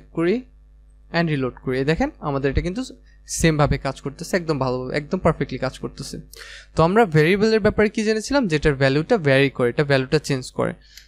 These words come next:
তো এখানে লেটের ক্ষেত্রেও সেটাই এরকমই, var-এর ক্ষেত্রে যেমন, এখানেও চাইলে আমরা ভ্যালুটাকে চেঞ্জ করতে পারি। এখানে আমি এখন দিয়ে দিতেছি something else, and এটাকে সেভ করে দিতেছি।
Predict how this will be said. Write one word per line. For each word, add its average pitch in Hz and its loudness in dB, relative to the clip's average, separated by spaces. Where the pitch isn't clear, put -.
তো 185 6
এখানে 262 2
লেটের 170 2
ক্ষেত্রেও 196 -2
সেটাই 139 -2
এরকমই, 160 0
var-এর 139 2
ক্ষেত্রে 139 -4
যেমন, 131 0
এখানেও 180 2
চাইলে 139 2
আমরা 160 2
ভ্যালুটাকে 143 0
চেঞ্জ 151 -4
করতে 127 -6
পারি। 127 -2
এখানে 196 -2
আমি 175 -2
এখন 143 -4
দিয়ে 127 -4
দিতেছি 143 -8
something 147 0
else, 123 -2
and 143 -4
এটাকে 139 0
সেভ 165 0
করে 190 2
দিতেছি। 208 -6